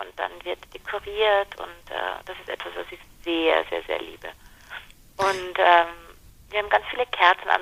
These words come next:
zu Weihnachten und ich habe so einen Lieblingskerzenduft auch, das ist, äh, Tannennadelduft und, ähm, also bei uns riecht's dann auch sehr, sehr weihnachtlich schon und wir backen Kekse mit den Kindern und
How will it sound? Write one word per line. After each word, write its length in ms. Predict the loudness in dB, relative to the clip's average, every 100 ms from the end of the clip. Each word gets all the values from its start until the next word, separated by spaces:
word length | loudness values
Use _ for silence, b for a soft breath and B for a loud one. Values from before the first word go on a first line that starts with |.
| 0
zu 100 | 2
Weihnachten 600 | 2 2 -2 -4 -10 -20
und 140 | -18
ich 100 | -14
habe 100 | -14 -14 -20
so 80 | -14
einen 220 | -12 -8
Lieblingskerzenduft 1500 | -8 -6 -6 -8 -12 2 4 4 0 -18 -10 -10 -8 0
auch, 260 | 2 2 -2
das 120 | -12 -16
ist, 360 | -18 -20 -10 -4
äh, 220 | -4 -6 b b b 0
Tannennadelduft 1120 | 2 2 0 4 4 4 -2 -4 -4 -6 -10
und, 220 | -16 -16 -18 -6
ähm, 140 | -6 -6 -12 -20 -20 -12 -8
also 140 | -6
bei 140 | -2 -2
uns 160 | -2 -6
riecht's 280 | -8 -10 -8
dann 180 | -6 0
auch 160 | 0 -2 -6 -16 -20 -20 -14 2
sehr, 240 | 8 8
sehr 180 | 8 4
weihnachtlich 560 | 6 6 2 -4 -10 -4 -4
schon 160 | -4 -8 -16
und 240 | -14 -10
wir 200 | -6 -6 -8 B B B -2
backen 260 | -2 -2 -12
Kekse 420 | -10 -8 -6 -8 -10
mit 160 | -14
den 120 | -18 -18
Kindern 460 | -18 -8 -2 -2
und 120 | -2